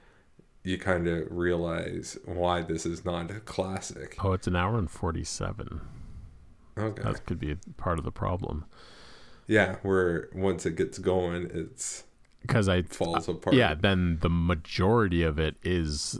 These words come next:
Speaker 2: that
Speaker 1: The
Speaker 2: second
Speaker 1: crappy
Speaker 2: half.
Speaker 1: stuff.
Speaker 2: Like, it's obviously not split right down the middle. If it's about forty-five, uh, basically, for those who haven't watched it,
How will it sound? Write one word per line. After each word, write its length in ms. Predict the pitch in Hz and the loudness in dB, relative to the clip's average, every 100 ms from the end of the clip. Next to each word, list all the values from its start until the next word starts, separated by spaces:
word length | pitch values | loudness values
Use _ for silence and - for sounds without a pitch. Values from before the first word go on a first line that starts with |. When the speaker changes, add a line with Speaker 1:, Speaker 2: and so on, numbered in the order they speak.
| - - - | -12 -12 -2
Speaker 2:
that 320 | 78 73 - - - - - | 0 0 -2 -14 -20 -20 -16
Speaker 1:
The 60 | - | -6
Speaker 2:
second 560 | - - 87 101 95 | -4 0 0 0 -2
Speaker 1:
crappy 80 | - | -2
Speaker 2:
half. 320 | - 78 73 | 0 2 2
Speaker 1:
stuff. 120 | - - | -2 -4
Speaker 2:
Like, 140 | 73 | -4
it's 140 | 76 | -4
obviously 360 | 73 67 73 - | -4 -6 -6 -6
not 140 | 73 | -6
split 320 | - - 80 - | -4 -2 -2 -2
right 140 | 76 | -4
down 160 | 76 73 | -4 -4
the 60 | |
middle. 320 | 78 87 80 | 0 0 0
If 120 | 76 - | 0 -2
it's 160 | - | -6
about 280 | 80 82 80 | -4 -4 -4
forty-five, 840 | - 101 85 - 85 80 78 76 - - - - - - - - | -4 -2 0 0 0 0 0 -4 -12 -20 -20 -20 -20 -20 -20 -8
uh, 380 | - 78 76 78 76 | -2 0 0 -2 0
basically, 760 | 104 113 - 90 87 82 82 80 - - - - | 2 2 0 -2 -2 0 -2 -4 -10 -14 -18 -14
for 300 | - - 80 | -12 -4 -2
those 320 | 76 78 73 | 0 0 -2
who 100 | - | -2
haven't 320 | 82 92 87 | 0 2 0
watched 400 | 71 73 76 - | -2 -2 -2 -4
it, 220 | - 73 | -6 -6